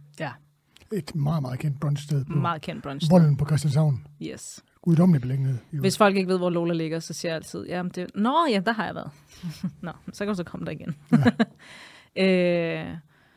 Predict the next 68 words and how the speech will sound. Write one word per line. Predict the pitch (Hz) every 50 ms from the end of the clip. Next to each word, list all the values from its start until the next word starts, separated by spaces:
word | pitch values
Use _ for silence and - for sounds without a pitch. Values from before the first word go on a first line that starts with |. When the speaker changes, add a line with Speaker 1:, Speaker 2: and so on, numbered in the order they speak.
| _ _ _ _ _ _ _
Speaker 1:
og | - 185 190
jeg | 185
var | 185
sådan, | 185 190 190
"Jeg | 190 180
skal, | - - 190
nej, | 185 185 180 -
ellers | - 185 180 175 -
tak, | - 185 175
jeg | 175 175
skal | - - 180
ikke | 170 170
røre | 165 165 165
ved | 165
det." | 165 170 170
"Nå, | 180 - - 190
men | 196 185
vil | 202
du | 214
ikke | 220 214 -
bare | 208 190 190
ud | 185
og | 180
se | - - 277 269
det, | 233 233
så | 220 208
kan |
det | 202 185
være, | 180 180
du | 185
kan | - 190
anbefale | 180 185 185 - - 180 170
nogle | 170 165 -
andre." | 160 165 180 175 190 175 151 _ _ _ - _ _ -
Og | - 170
så | - 175
var | 165 170 160
vi | 156
ude | - -
at | -
se | - - -
det | - -
her | 98
sted, | - - - -
og | - - -
det | - -
er | -
jo | - - - 143
et | - - _ -
vanvittigt | - - 190 - - - -
sted. | - - 170
Og | - 160 165 175 160 156
det |
Speaker 2:
Ja. | 170 165 151 165
Speaker 1:
ligger | 165 170 165
jo | 160 165
fandme, | 160 - 180 165 160
det | 151 170
er |
jo | 165 156
sådan | - 175
en | 170 -
oase | 165 156 160 156 160 156 - 185
midt | 170 165 165
i | 170
byen, | 160 - 180 170 165 170 175 175
og, | 170 - 151 156 151 151 156
øh, | 156 156 156 156 156